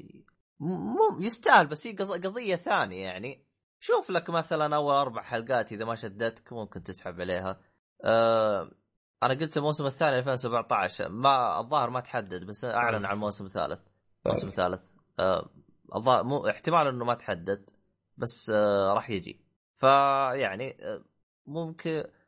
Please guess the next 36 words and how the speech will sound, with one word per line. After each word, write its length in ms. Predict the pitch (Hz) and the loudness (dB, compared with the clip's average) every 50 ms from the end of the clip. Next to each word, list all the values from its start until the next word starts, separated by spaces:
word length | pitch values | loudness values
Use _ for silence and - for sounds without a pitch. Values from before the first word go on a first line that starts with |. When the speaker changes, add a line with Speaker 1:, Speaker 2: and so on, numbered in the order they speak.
| _ _ _ _ _ - | _ _ _ _ _ 2
Speaker 1:
مو-، 180 | 151 202 233 - | 4 6 6 6
ممكن، 400 | 208 277 427 392 - - 180 156 | 4 2 2 0 0 0 0 0
ممكن، 320 | 160 190 185 175 - 131 | 2 0 -2 -2 -2 -2
يعني، 240 | 117 117 113 117 120 | 0 2 2 2 0
إذا 120 | 117 123 | -2 -4
كنت 240 | 131 - 156 135 - | -6 -6 -6 -4 -4
تبغى 180 | 151 127 135 127 | -2 -2 -2 -2
تشوف، 500 | - - 151 139 131 131 - - - - | -2 -2 -2 -2 -4 -4 -10 -10 -4 -2
آه، 140 | 87 90 92 | -2 -2 0
تمثيل 640 | - - 113 110 107 135 131 123 110 - - - _ _ _ _ _ _ | 0 -2 -2 0 0 0 0 0 0 -2 -6 -12 _ _ _ _ _ _
بعد، 360 | - 101 107 104 104 101 90 87 | -2 0 2 2 2 2 0 -4
يعني، 160 | 87 92 98 | -6 -4 -4
ممتاز. 560 | 98 98 101 101 - 113 104 104 107 98 - - _ _ _ _ - | -6 -6 -6 -2 2 2 4 4 2 0 -6 -12 _ _ _ _ 0
يعني، 180 | 110 110 131 | 2 2 2
شوف، 240 | 135 185 170 - - | 0 -2 -4 -2 -4
الجزء 240 | 120 131 143 143 131 | -6 -4 0 0 -2
الثاني 540 | 131 - - 151 143 143 147 156 165 - - _ _ _ _ _ _ _ _ | -2 2 2 4 4 4 2 -2 -6 -10 -12 _ _ _ _ _ _ _ _
والجزء 320 | - 107 113 117 110 113 101 | -4 -4 -2 0 0 0 0
الأول، 300 | 95 87 78 76 67 - _ _ _ _ _ _ _ _ - | 0 0 -2 -4 -8 -10 _ _ _ _ _ _ _ _ -6
التمثيل 420 | - 101 - 131 117 - 156 151 135 | -6 0 0 0 0 2 2 2 2
ممتاز. 540 | 123 117 110 - 127 123 127 131 - - _ _ _ _ _ _ _ _ - | 0 -2 0 2 2 2 2 0 -4 -12 _ _ _ _ _ _ _ _ -8
ال-، 400 | - 85 92 95 95 95 92 92 | -6 -6 -6 -4 -6 -6 -4 -2
آه، 340 | 92 90 90 87 90 90 90 | -2 0 0 0 0 0 -2
شو 140 | 92 - 120 | -2 -4 -6
اسمه 400 | 117 - - 98 95 95 98 98 | -6 -6 -6 -6 -6 -2 0 2
هذا، 220 | 92 87 85 85 | 2 2 2 0
آه، 560 | 85 92 92 80 71 71 62 58 60 52 50 - _ _ _ _ _ _ _ _ _ - | -2 -2 -2 -2 0 0 0 -2 -4 -4 -8 -12 _ _ _ _ _ _ _ _ _ -2
آه، 160 | 85 85 85 | 0 0 0
شو 140 | 87 - 113 | 0 0 -2
اسمه 320 | 101 - 92 87 87 92 | -2 -2 -2 -2 0 2
هذا، 340 | 90 85 82 78 87 87 76 - | 2 2 2 2 -2 -2 -2 -2
اللهم 140 | - 90 90 | -2 -4 -4
صل 140 | 87 - 95 | -6 -6 -8
على 80 | 92 92 | -10 -4
محمد، 440 | 95 101 95 92 87 71 - - | 0 0 0 2 0 -2 -2 0
الموسيقى، 800 | - 98 101 104 101 - 139 135 131 120 127 127 123 - - | 0 2 2 2 4 4 4 2 4 4 4 4 4 2 -2